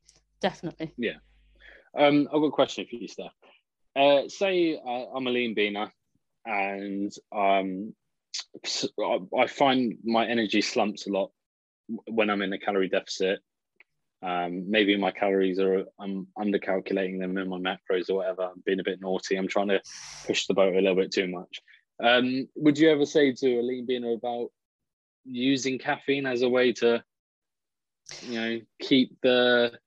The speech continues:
Speaker 2: energy levels up? Or
Speaker 1: Hand on heart, that is never a bit of advice I've ever given. And not because
Speaker 2: Hmm.
Speaker 1: I don't agree with it, but simply because there's usually other factors that will play a bigger role.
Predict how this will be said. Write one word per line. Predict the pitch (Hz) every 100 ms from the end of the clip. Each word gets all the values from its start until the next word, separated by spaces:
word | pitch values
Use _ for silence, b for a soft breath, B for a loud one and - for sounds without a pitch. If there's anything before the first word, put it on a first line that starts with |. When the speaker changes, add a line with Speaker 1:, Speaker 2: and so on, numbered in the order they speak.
| _ _ -
Speaker 2:
energy | 127 127 113 127
levels | 127 123 123
up? | 127 160 -
Or | - - 107 104 104 - _ _ _ _ _
Speaker 1:
Hand | 262 247
on | 247
heart, | 240 - 196 185
that | 196 190
is | 196
never | 202 208 208 208
a | 185
bit | 190
of | 175
advice | 180 - 175 -
I've | 170
ever | 160 160
given. | 170 160 160 - _
And | 220 226 247
not | 302 330
because | 294 - 294 240
Speaker 2:
Hmm. | 196
Speaker 1:
I | 220 190
don't | 247 233 202
agree | 202 220
with | 180 160
it, | 160 233 _ _ _ _ _ -
but | 220 208 -
simply | - 254 240
because | 208 202 - 214 196 190
there's | 196 196
usually | 214 190 196 185
other | 208 208 190 180 175 - _
factors | - 196 - - 180
that | -
will | 175 175
play | - 190 175 170
a | 175 170 -
bigger | 180 175 165
role. | 175 160 156